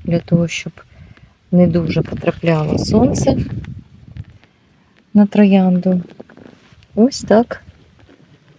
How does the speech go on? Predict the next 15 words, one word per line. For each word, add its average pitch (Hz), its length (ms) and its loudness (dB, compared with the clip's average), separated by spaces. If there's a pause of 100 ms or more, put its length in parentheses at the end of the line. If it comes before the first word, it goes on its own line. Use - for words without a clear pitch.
(2750)
Вони 180 460 6 (100)
будуть 190 460 2 (1300)
до 175 300 -4
самої 170 400 2
зими 208 360 4
стояти 185 600 2
під - 220 -10
пляшечками. 151 720 0
А 180 40 6
на 277 180 6
зиму 208 220 6
я 175 440 4
закрию 160 440 2
цю 156 180 0
пляшку 151 500 -2